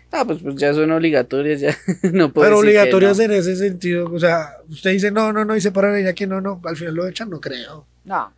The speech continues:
Speaker 1: No creo, pero
Speaker 2: Lo joden,
Speaker 3: Pero no
Speaker 2: o sea,
Speaker 3: aguanta tampoco
Speaker 1: pero,
Speaker 3: uno ahí
Speaker 1: o sea,
Speaker 3: hacer
Speaker 1: uno
Speaker 3: mal
Speaker 1: queda como un
Speaker 3: ambiente.
Speaker 1: patán,
Speaker 3: Sí,
Speaker 1: yo
Speaker 3: exacto,
Speaker 1: diría.
Speaker 3: sí.
Speaker 2: La llevan la mala. Es que si usted aceptó desde comien-, desde el comienzo que estaba dispuesto a eso,
Speaker 3: Ujú.
Speaker 2: y después se echa para atrás y paila, güey.
Speaker 3: Sí, sí.
Speaker 2: Pero
Speaker 3: No, igual sí ha pasado, o sea,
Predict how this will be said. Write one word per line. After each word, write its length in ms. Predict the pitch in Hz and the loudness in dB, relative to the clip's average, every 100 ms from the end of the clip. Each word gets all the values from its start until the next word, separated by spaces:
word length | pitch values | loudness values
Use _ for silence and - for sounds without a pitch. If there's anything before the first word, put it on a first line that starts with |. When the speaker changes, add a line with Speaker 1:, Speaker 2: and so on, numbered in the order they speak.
| _ | _
Speaker 1:
No 240 | 151 202 | -8 -4
creo, 340 | 247 240 254 254 _ | 0 2 0 -2 _
pero 280 | - 240 214 | -2 0 2
Speaker 2:
Lo 100 | 190 | 4
joden, 260 | 233 269 | 4 4
Speaker 3:
Pero 120 | 175 165 | 2 0
no 80 | - | 0
Speaker 2:
o 20 | |
sea, 120 | - | -2
Speaker 3:
aguanta 280 | 208 196 151 | -2 -8 -10
tampoco 200 | 151 151 | -8 -4
Speaker 1:
pero, 440 | 180 180 175 170 160 | 0 2 4 4 2
Speaker 3:
uno 60 | 180 | 0
ahí 80 | |
Speaker 1:
o 40 | 175 | -2
sea, 60 | |
Speaker 3:
hacer 140 | 170 165 | -2 0
Speaker 1:
uno 140 | 170 | -2
Speaker 3:
mal 40 | 175 | -2
Speaker 1:
queda 140 | 190 | -2
como 120 | 180 185 | -2 -6
un 60 | 160 | -4
Speaker 3:
ambiente. 60 | 156 156 | -6 -4
Speaker 1:
patán, 180 | 160 143 | -4 -4
Speaker 3:
Sí, 60 | |
Speaker 1:
yo 80 | 127 | -4
Speaker 3:
exacto, 140 | 127 131 | -4 -2
Speaker 1:
diría. 260 | 131 117 113 | -4 -6 -10
Speaker 3:
sí. 260 | 120 98 | -18 -14
Speaker 2:
La 100 | 190 | -8
llevan 220 | 180 185 202 | -2 0 2
la 80 | 202 | 2
mala. 200 | 185 175 | 2 0
Es 140 | 190 | 2
que 120 | 247 | 2
si 80 | 233 | 2
usted 220 | 208 214 | 0 -2
aceptó 340 | 202 202 214 220 | -2 -2 0 0
desde 220 | 214 220 | 0 0
comien-, 420 | 214 190 180 170 | 0 0 -4 -6
desde 220 | 165 170 | -6 -6
el 80 | 170 | -6
comienzo 480 | 170 180 170 135 143 - | -8 -8 -10 -12 -18 -10
que 220 | 160 160 | -6 -4
estaba 460 | - 160 165 180 196 | -4 -2 0 2 0
dispuesto 460 | 190 - 170 - | -2 -2 -2 2
a 60 | 175 | 2
eso, 200 | 143 139 - - | 2 -4 -18 -18
Speaker 3:
Ujú. 60 | 170 | -2
Speaker 2:
y 40 | 175 | 0
después 220 | 180 185 | 2 0
se 60 | 175 | 2
echa 120 | 208 | 2
para 80 | 208 | 0
atrás 240 | 208 202 | -2 -4
y 80 | 175 | -8
paila, 320 | 175 156 135 | -8 -10 -10
güey. 200 | 135 135 _ _ _ | -14 -20 _ _ _
Speaker 3:
Sí, 300 | - 180 156 123 | -6 -4 -4 -6
sí. 0 | |
Speaker 2:
Pero 380 | 165 160 156 147 | -6 -6 -6 -6
Speaker 3:
No, 100 | 185 | 0
igual 180 | 190 175 | 0 0
sí 80 | 196 | 0
ha 60 | |
pasado, 460 | 196 190 196 208 220 | -2 2 2 2 0
o 60 | |
sea, 200 | 185 127 | -4 -8